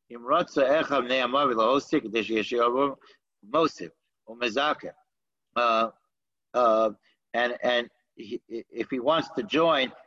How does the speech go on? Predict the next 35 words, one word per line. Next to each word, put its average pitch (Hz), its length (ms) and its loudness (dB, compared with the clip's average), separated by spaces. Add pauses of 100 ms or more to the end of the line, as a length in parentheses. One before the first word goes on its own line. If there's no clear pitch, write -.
he 135 60 0
has 139 180 0
to 139 160 0
add 143 240 2 (100)
food, 139 380 2
and 131 140 0
he, 127 240 0 (320)
and 131 140 0
he 131 80 2
acquires 156 600 0
the 135 120 -4
food 151 360 2
for 123 100 -6
everybody 123 460 0
else. - 300 -2 (560)
Tzarech 135 320 0
lo 135 220 2
deal, 170 360 0 (340)
and 123 180 -2
you 123 60 0
have 139 240 -2
to 123 160 -16
tell 180 200 2 (140)
people, 107 280 -4 (460)
uh, 120 180 2
that 113 200 0
you're 123 80 0 (140)
doing 151 160 0
that. 90 180 -2 (320)
Uh, 113 180 2
so 110 140 -4
we 107 100 -2
see 135 260 0
that, 117 240 0
that, 117 320 0